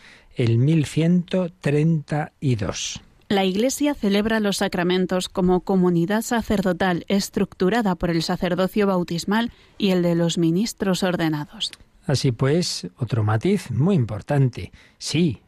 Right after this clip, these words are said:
Speaker 1: no insistiremos suficientemente en que el sacramento es para ese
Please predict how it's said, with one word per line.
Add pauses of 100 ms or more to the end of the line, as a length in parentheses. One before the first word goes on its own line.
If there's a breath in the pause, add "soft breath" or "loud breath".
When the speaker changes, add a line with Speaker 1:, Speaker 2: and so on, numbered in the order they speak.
(220)
Speaker 1:
no
insistiremos
suficientemente (340 loud breath)
en
que
el
sacramento
es
para
ese